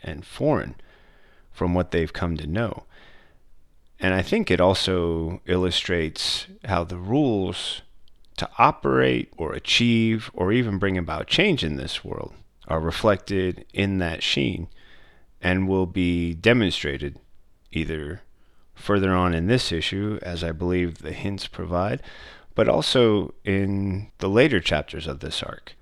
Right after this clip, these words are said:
None of this sheen can diminish the moments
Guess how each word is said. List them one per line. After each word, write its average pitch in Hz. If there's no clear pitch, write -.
None 180
of 120
this 80
sheen 85
can 76
diminish 78
the -
moments 82